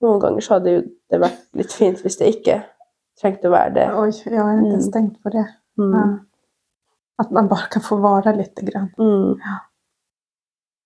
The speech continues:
Speaker 1: Derfor er det fint å komme til Gårdegei nå, fordi det ikke kjennes politisk ut her.
Speaker 2: Nei, men precis, jeg tenkte just på det.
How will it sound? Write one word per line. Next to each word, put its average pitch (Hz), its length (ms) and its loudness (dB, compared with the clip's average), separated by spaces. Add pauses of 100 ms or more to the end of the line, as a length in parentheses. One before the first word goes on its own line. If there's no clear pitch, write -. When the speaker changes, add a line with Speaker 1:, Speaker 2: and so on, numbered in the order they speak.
(960)
Speaker 1:
Derfor 202 280 2
er 190 80 4
det 190 140 -2
fint 196 260 0
å - 80 -2
komme 180 240 0
til 180 160 -2
Gårdegei 185 540 2
nå, 208 160 -4 (1000)
fordi 180 240 2
det - 180 0
ikke - 280 0 (120)
kjennes 175 400 0 (100)
politisk - 600 -4
ut - 120 -12
her. 95 240 2 (680)
Speaker 2:
Nei, 269 160 2
men 311 180 2
precis, 294 300 -2
jeg 294 100 -4
tenkte 285 320 2
just - 220 -4
på 190 100 0
det. 185 140 2